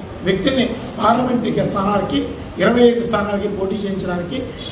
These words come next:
ఈరోజు రాష్ట్రీయ ప్రజా కాంగ్రెస్ పార్టీ, అలాగే మా కూటమిలో ప్రధాన భాగస్వామి అయినటువంటి ఆంధ్ర రాష్ట్ర ప్రజా సమితి సిద్ధంగా ఉన్నాం. అలాగే పార్లమెంటు ప్రకటన జరిగిన మరుక్షణం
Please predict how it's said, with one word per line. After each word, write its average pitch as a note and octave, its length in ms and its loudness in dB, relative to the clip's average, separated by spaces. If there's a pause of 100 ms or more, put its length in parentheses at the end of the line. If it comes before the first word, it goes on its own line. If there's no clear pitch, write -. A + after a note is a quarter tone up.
ఈరోజు F#3+ 240 2
రాష్ట్రీయ G3 300 2
ప్రజా G3 200 2
కాంగ్రెస్ F#3 400 -2
పార్టీ, G3+ 240 -2 (480)
అలాగే E3+ 680 2
మా G3+ 120 4
కూటమిలో G#3+ 400 -2
ప్రధాన G#3 260 0
భాగస్వామి G3 760 -2
అయినటువంటి F3 680 -2 (300)
ఆంధ్ర G#3 220 0
రాష్ట్ర G3 260 4
ప్రజా F#3 260 0
సమితి - 380 0 (340)
సిద్ధంగా A#3+ 360 4
ఉన్నాం. - 320 -2 (640)
అలాగే D4 300 4 (1080)
పార్లమెంటు C#4 400 4
ప్రకటన A#3 520 -2 (180)
జరిగిన A#3+ 320 4
మరుక్షణం A3 520 2